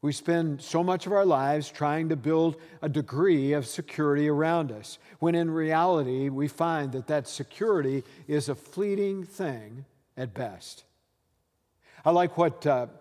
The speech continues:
Bill Bachnight has to say about such things. He says, "Excessive fear is caused when our source of security is not strong enough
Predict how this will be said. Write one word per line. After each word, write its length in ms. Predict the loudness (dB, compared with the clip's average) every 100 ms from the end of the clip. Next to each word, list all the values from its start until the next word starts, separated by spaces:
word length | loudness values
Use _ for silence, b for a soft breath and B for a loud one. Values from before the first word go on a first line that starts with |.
| b b b b _ -2
Bill 240 | 2 2
Bachnight 600 | 2 2 2 2 0 0
has 240 | 0 -2 -4
to 100 | -8
say 220 | 0 0
about 260 | 2 0 0
such 240 | -2 -2
things. 320 | -2 -2 -2
He 80 | -6
says, 480 | -2 2 2 0 -6 B B B B
"Excessive 680 | -6 -2 -2 0 0 0 -2 -20
fear 680 | -6 2 4 4 2 -2 -4 B -4
is 180 | -4
caused 680 | -4 2 4 4 4 0 -6 -18 B
when 140 | -2 0
our 140 | 0
source 640 | -2 0 2 2 0 -6 -14 B -8
of 100 | -6
security 840 | -8 -10 -4 0 2 2 0 -4 -6 B
is 180 | -6 -2
not 200 | -2 -2
strong 460 | -6 0 2 2 0
enough 440 | -4 -6 -10